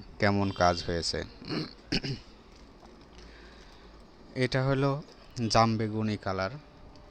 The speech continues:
জাম বেগুনি কালারের উপরে এরকম কাজ দেওয়া আছে। কাজ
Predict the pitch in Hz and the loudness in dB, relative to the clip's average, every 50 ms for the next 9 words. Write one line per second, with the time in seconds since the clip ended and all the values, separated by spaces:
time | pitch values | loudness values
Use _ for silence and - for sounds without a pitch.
0 | - - - - 104 107 104 104 107 101 101 104 98 101 101 101 98 - - 98 | -20 -18 -14 -6 -2 0 0 2 2 0 0 -2 -2 -2 -2 -2 -2 -2 0 0
1 | 98 98 95 98 95 95 95 92 - - 98 98 95 110 139 - - - - - | 2 0 0 0 -2 -4 -4 -6 -8 -8 -4 -4 -4 -4 -6 -8 -14 -18 -18 -12
2 | - 98 101 98 101 95 - - 98 95 - - 98 95 95 92 92 95 92 90 | -6 -2 0 0 0 0 -2 -4 -6 -6 -2 2 2 2 2 0 -2 0 2 4
3 | 87 87 85 85 - - - 101 131 - - - - - - - - - - - | 4 4 4 2 0 -2 -4 -6 -8 -8 -10 -10 -8 -6 -6 -6 -6 -6 -6 -6
4 | - - - - - - - - - - - - - 127 127 123 | -6 -6 -8 -8 -12 -14 -16 -16 -16 -16 -6 0 2 2 2 2